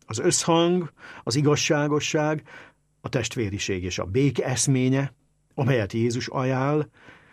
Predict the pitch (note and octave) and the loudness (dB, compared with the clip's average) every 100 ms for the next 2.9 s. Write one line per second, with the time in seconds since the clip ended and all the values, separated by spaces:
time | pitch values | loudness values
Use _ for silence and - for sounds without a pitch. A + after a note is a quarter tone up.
0 | - - F#3+ - - F#3+ A3 D#3+ B2+ A2+ | -14 2 4 4 0 0 2 2 0 -2
1 | C3 B2 A#2+ B2 A2+ G#2 _ - A#2+ A2 | 0 0 0 0 0 -2 _ -8 -4 0
2 | A2+ G2 G2 F2 E2 E2 D#2 - - | 0 0 -4 -4 -6 -8 -12 -16 -20